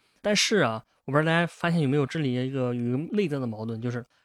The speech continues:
既然你说吃牛肉是传统社会的，就台湾传统社会的一个禁忌，那国民党的这些人带来这个红烧牛肉面之后，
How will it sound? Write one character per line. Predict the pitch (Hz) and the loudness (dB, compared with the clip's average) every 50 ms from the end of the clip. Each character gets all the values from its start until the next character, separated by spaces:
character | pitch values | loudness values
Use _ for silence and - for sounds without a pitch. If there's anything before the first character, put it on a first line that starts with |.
| _ _ | _ _
既 | - - 262 262 247 | -6 2 4 4 6
然 | 196 143 131 127 147 202 220 | 6 6 4 4 2 2 2
你 | 180 135 | 2 0
说 | 123 - 165 190 | 0 0 0 0
吃 | 202 - - - - 262 247 | 2 2 2 2 2 2 4
牛 | 226 196 151 139 135 151 190 220 | 4 6 6 6 4 4 6 6
肉 | 233 226 202 170 | 6 6 6 6
是 | 147 - - - 208 180 147 131 | 4 2 -2 0 0 0 0 0
传 | - - 156 175 | 0 0 2 2
统 | 180 156 | 2 2
社 | 131 - 196 175 | 0 0 0 0
会 | 175 185 175 143 | 2 2 2 0
的， | 123 110 | 0 -2
就 | 120 135 | -4 -6
台 | 139 - - 151 | -6 0 0 2
湾 | 156 170 185 175 | 2 2 0 0
传 | - 165 | 0 -2
统 | 160 143 | -2 0
社 | 135 156 | 0 0
会 | 156 151 | 0 0
的 | 139 | 0
一 | 139 | 0
个 | 156 156 139 | 0 0 -2
禁 | 135 - - 269 240 170 135 123 | -2 -2 -2 0 2 2 0 0
忌， | 120 123 113 - _ _ _ - | -2 -4 -8 -10 _ _ _ -4
那 | - 226 196 | -2 -2 -2
国 | 156 - 254 | 2 4 4
民 | 240 240 226 | 6 6 6
党 | 180 131 110 110 113 123 | 4 2 0 -4 -6 -4
的 | 143 147 151 - | -4 -6 -4 -2
这 | - 190 170 | 0 2 2
些 | 160 | 4
人 | 147 131 143 160 - | 4 4 2 2 0
带 | - 202 190 170 147 | 0 2 2 2 2
来 | 139 139 156 175 | 2 2 2 2
这 | 170 175 | 0 0
个 | 156 143 135 123 | 0 0 -2 -2
红 | - - 156 | -4 -2 0
烧 | 180 185 | 0 2
牛 | 175 175 | 2 2
肉 | 180 185 | 2 2
面 | 196 202 185 156 151 | 0 0 0 0 -2
之 | 175 | -2
后， | 175 - - - 165 123 123 | -4 -6 -6 -10 -10 -10 -10